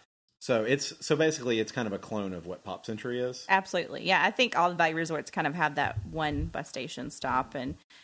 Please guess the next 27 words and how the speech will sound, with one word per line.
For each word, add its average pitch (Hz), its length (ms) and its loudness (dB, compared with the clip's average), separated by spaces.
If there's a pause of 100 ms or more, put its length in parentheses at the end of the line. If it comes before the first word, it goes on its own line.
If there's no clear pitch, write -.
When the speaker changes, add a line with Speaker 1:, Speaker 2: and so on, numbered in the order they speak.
(180)
Speaker 2:
um, 160 320 2
kind 180 240 4
of 170 80 2
a 170 40 4
general 175 340 4
thing 170 240 0
where 160 160 2
all 165 180 6
the 151 340 0 (240)
hotels 160 540 0
are, 151 260 -2 (160)
the 170 100 0
buildings 170 380 4
are 160 60 0
surrounding 147 580 0
the 151 100 0
main 151 280 -4
area 143 500 -2 (240)
where 165 100 -2
you 160 60 2
have, 160 200 4
like, 156 180 2
your 151 80 0
food 156 240 -2
court - 240 0
and 143 100 -6
check-in. - 480 -8